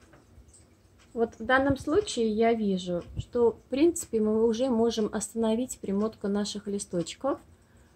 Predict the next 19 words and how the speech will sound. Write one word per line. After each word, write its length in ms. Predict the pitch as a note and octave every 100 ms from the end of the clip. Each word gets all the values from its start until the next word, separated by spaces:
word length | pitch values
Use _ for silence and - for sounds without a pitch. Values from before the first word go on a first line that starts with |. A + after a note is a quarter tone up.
| - -
потому 460 | G3 G#3 G3 G3 F#3+
что 300 | - F#3+ F#3
здесь 420 | F#3 A#3 D4 -
мы 160 | F#3+
уже 320 | F#3 A#3 B3 B3
можем 360 | G3 G3+ G3+ G3+
соединить 840 | - G#3 G3 G#3+ A3 D4 E4 - _ _ _ _ _ -
наши 640 | G3+ G3+ G3+ - G#3 G3+
веточки. 880 | G3 F#3+ E3+ E3+ - - F3+ F3 F3+ - _ _ _ _ _ _ _ - _ _ _ _ -
Вот. 260 | F#3 E3 - A#3
Вы 140 | E4
можете 400 | C4 B3+ A#3 G#3
примотать 540 | - G#3 G3+ A#3+ B3
еще 380 | G3+ - - G3
один 300 | F#3 F#3 F3
листочек, 460 | F3 - C4+ - -
если 380 | G3 A#3 B3 F3+
вы 140 | G3
хотите. 840 | G#3 F#3+ F#3+ - E3 - - D#3+